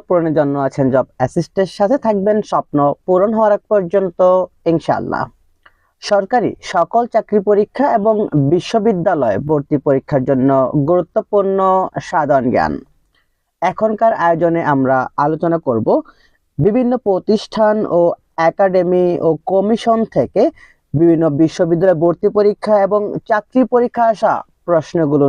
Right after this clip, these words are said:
নিয়ে, যা আমাদের সকল প্রতিযোগিতামূলক পরীক্ষার জন্য গুরুত্বপূর্ণ। বাংলাদেশ শিল্পকলা একাডেমি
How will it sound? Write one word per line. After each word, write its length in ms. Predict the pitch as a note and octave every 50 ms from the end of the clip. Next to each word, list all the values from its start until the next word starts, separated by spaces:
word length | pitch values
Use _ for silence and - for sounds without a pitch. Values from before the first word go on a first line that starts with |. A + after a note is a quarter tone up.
| C3
নিয়ে, 180 | B2 A#2+ G#2+ D#2+ - - _ _ _ _ D3
যা 80 | D3 E3+ D3
আমাদের 300 | C#3+ C3+ B2 C#3 C#3+ C#3+ C3 - _ _ - _ _ - - -
সকল 380 | A#3 G3+ G3 - A#3 A3+ A3+ A#3 A#3 - _
প্রতিযোগিতামূলক 1080 | G#3 G3 F#3+ F3 - _ _ G3+ G#3 G#3 G3+ E3+ F#3 G3+ F#3 G3 D#3+ G3 F#3+ F#3+ F#3 F3 -
পরীক্ষার 280 | F#3+ F3+ F3 F#3+ F#3 E3+
জন্য 160 | F#3+ F#3+ F#3 D#3 B2 - - - - D#3 D#3
গুরুত্বপূর্ণ। 600 | E3 E3+ D3 - _ D#3 D3 - D3 C3 B2+ B2 A#2 F#2+ - - - _ _ _ _ _ _ _ _ _ _ _ _ _ _ _ _ _ _ _ _ _ _ _ _ _ _ _ _ _ _ _ _ _ _ _ _ _ _ _ - C#3 C#3+ C#3 D#3
বাংলাদেশ 340 | F3+ G3 G#3 A3+ C4 C#4+ - A3 - E3 -
শিল্পকলা 640 | - A3+ G#3 F#3+ - - A#3+ A#3 A#3 A#3 A#3 A#3+ G3 - - - D#3+ F3
একাডেমি 500 | E3 - G3 G3 F#3 F#3+ B3+ A#3+ C3+ G3